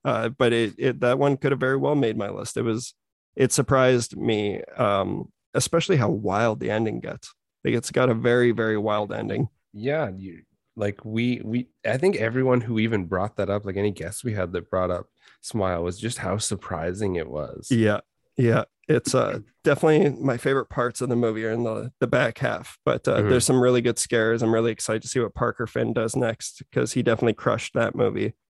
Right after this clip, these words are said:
Speaker 1: And last but not least, a movie that was straddling also my ten, uh, should have theoretically made my list, but Speak No Evil,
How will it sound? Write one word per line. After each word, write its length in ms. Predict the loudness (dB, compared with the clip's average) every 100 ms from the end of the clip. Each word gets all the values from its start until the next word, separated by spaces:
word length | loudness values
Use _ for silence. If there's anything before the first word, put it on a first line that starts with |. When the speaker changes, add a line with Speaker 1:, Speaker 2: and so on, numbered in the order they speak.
| _
Speaker 1:
And 300 | 0 4 6
last 220 | 6 4 4
but 80 | 4
not 180 | 4
least, 220 | 4 2 2
a 60 |
movie 220 | 2 2
that 120 | 2 0
was 180 | -4
straddling 720 | -4 0 2 4 2 0 -2 -6 -2
also 340 | -2 0 2
my 260 | 2 0 -2 -4
ten, 440 | -2 0 0 -4 -10 -6
uh, 240 | -4 -4 -6 _ _ _
should 360 | -12 -2 2 4
have 280 | 4 2 -4 _ -4
theoretically 500 | 0 2 0 0 0
made 220 | 2 2
my 120 | 0
list, 340 | 0 -2 -4 -4
but 240 | -6 -4
Speak 320 | -6 -4 -2 2
No 220 | 0 2
Evil, 400 | -2 -2 -6